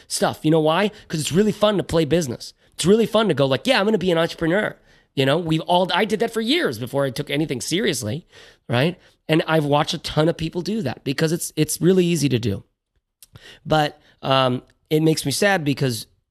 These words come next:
you're gonna look back in five years and go, "God, I wish I would have taken this seriously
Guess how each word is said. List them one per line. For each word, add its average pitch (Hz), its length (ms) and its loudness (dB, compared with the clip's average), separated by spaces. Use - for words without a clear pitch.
you're 143 260 0
gonna 175 140 2
look 151 260 0
back 160 260 0
in 131 80 -4
five 127 300 -2
years 139 160 -2
and 117 80 -10
go, 123 100 -6
"God, 127 280 -4
I 120 40 -2
wish 117 200 -6
I 120 40 -6
would 117 80 -4
have 107 80 -6
taken 117 220 -6
this 107 100 -6
seriously 110 600 -6